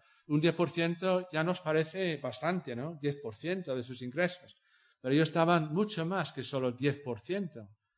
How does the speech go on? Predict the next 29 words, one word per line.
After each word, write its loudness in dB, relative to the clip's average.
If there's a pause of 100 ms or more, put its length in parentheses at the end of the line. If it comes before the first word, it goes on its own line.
porque -2
eran 0
varios 0
diezmos -2
diferentes. -6 (260)
Y -2
alguien 0
ha -4
calculado 2 (440)
que 0
en 0
total 4 (260)
sería 0
más 0
bien 0
como 2
un 0
treinta 0
y 6
ocho 0
por -4
ciento -4 (260)
de -4
sus -4
ingresos -4 (380)
era -2
lo -2
que -4
daban, 0